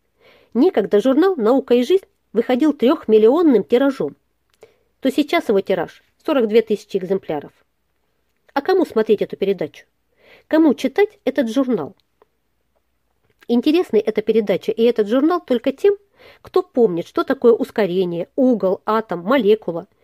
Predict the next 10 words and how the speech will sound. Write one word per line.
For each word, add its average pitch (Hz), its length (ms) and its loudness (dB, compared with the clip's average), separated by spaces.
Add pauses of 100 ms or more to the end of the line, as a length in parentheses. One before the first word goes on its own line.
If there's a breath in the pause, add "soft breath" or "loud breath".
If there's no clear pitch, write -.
(200)
и 254 80 -6
прочее, 330 440 0
прочее. 247 540 -2 (880 soft breath)
Как 330 200 -4
много 262 320 4
работников 214 520 0
сми 403 240 2
понимают, 240 560 2
что - 360 -2
это. - 360 -14